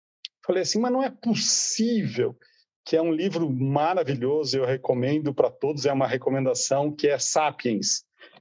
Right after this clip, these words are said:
que é a história da evolução da humanidade, né? Contada de uma forma também muito, muito interessante, né? O Yuval Harari, o judeu esse, fez um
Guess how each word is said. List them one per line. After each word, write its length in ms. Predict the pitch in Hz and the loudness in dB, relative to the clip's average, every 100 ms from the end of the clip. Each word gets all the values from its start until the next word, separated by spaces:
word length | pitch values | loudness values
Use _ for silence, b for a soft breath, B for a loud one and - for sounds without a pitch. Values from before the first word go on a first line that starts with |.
| _ - | _ -10
que 200 | 131 127 | -2 0
é 160 | 143 | 2
a 60 | 143 | 0
história 560 | 131 - 143 139 147 | -4 0 2 2 2
da 140 | 139 143 | 0 0
evolução 500 | 123 139 123 - 143 | 2 0 0 2 2
da 60 | |
humanidade, 640 | 139 143 135 127 117 110 104 | 2 0 2 4 4 2 2
né? 180 | 110 123 | 0 2
Contada 520 | 147 127 135 156 156 | 2 2 2 2 2
de 60 | 151 | 2
uma 140 | 147 | 0
forma 400 | - 151 160 147 | 2 2 2 0
também 360 | 139 135 156 160 | 0 0 2 0
muito, 1040 | 156 151 156 175 185 139 _ - 139 127 - B B B _ - | 0 0 0 0 0 -4 _ 0 2 2 -2 B B B _ -4
muito 360 | 139 175 202 170 | 0 0 0 0
interessante, 840 | 135 123 120 - 135 151 151 113 | 0 0 0 0 0 0 -2 0
né? 280 | 107 143 160 b b _ _ _ | 2 0 -2 b b _ _ _
O 160 | 117 117 | -2 0
Yuval 440 | 127 127 113 143 | 0 2 2 2
Harari, 440 | 135 123 127 139 135 | 2 0 0 0 0
o 140 | 120 | 0
judeu 420 | 104 131 131 139 | 0 0 2 2
esse, 280 | 135 135 - | 0 -2 -2
fez 200 | - 131 | -2 0
um 300 | 131 117 110 | 0 0 -2